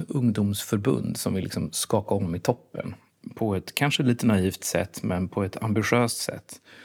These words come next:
Alltså det finns en, en, någon slags ambition här, någon slags kulturpolitisk ambition nästan, att man vill bygga broar och spränga gränser.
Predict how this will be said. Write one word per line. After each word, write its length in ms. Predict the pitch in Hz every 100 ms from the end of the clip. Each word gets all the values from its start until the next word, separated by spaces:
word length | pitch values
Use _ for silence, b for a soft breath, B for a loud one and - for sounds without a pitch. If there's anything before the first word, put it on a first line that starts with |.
| B B
Alltså 160 | - 110
det 80 |
finns 240 | 110 107 98
en, 200 | 85 -
en, 320 | 98 92 90
någon 200 | 87 98
slags 220 | - 101
ambition 600 | 101 101 95 - 165 127
här, 120 | 107
någon 120 | - 104
slags 240 | 85 -
kulturpolitisk 840 | - 107 110 101 - 127 - -
ambition 360 | 117 113 - 71
nästan, 260 | - - 78
att 120 | -
man 160 | 87
vill 220 | 85 82 82 b b b
bygga 340 | - 98 87
broar 480 | 78 98 87 82 80
och 160 | 87 85
spränga 360 | - 95 85
gränser. 600 | 85 92 92 87 - 101